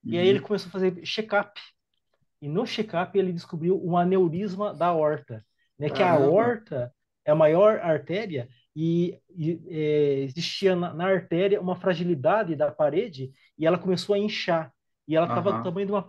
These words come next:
Speaker 1: laranja pera. E
Speaker 2: Caramba.
Speaker 1: ele poderia morrer a qualquer momento. Quando descobriu, foi feita uma cirurgia, também como o senhor, emergencial. E o que que foi falado? É, normalmente, quando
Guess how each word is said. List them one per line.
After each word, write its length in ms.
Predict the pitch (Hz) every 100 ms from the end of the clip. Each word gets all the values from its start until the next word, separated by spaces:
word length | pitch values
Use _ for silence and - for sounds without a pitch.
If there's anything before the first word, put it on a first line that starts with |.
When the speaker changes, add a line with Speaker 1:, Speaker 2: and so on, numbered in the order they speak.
| 165
Speaker 1:
laranja 400 | 160 165 170 190
pera. 480 | - 180 147 127 - _ _ _ _ _
E 60 | 156
Speaker 2:
Caramba. 520 | 165 165 165 165 135
Speaker 1:
ele 160 | 175 180
poderia 320 | 208 180 214
morrer 280 | 208 180 214
a 120 | -
qualquer 260 | - 190 208
momento. 520 | 214 180 170 - 117 - _ _
Quando 320 | - 254 262
descobriu, 800 | 202 - - 131 170 247 156 131 _ _
foi 140 | 175
feita 260 | 175 185 175
uma 100 | 175
cirurgia, 680 | 196 170 139 156 180 180 - _ _ 117
também 280 | 156 196 175
como 160 | 175 175
o 60 |
senhor, 360 | 170 - 147 143
emergencial. 840 | 151 151 143 165 165 - 139 135 135 _ _ _ _ -
E 120 | 175
o 60 | 196
que 120 | 240
que 120 | 226
foi 160 | 254 226
falado? 640 | - 185 165 151 123 120 _ _ _
É, 640 | 147 151 156 156 151 151 147
normalmente, 580 | 156 220 233 202 214 -
quando 460 | - 190 180 151